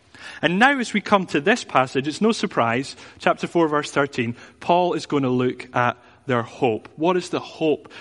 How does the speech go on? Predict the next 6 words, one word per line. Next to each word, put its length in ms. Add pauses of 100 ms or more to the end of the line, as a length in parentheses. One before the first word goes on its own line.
(140)
that 240
they 180
should 260
have 400 (220)
as 160
Christians? 580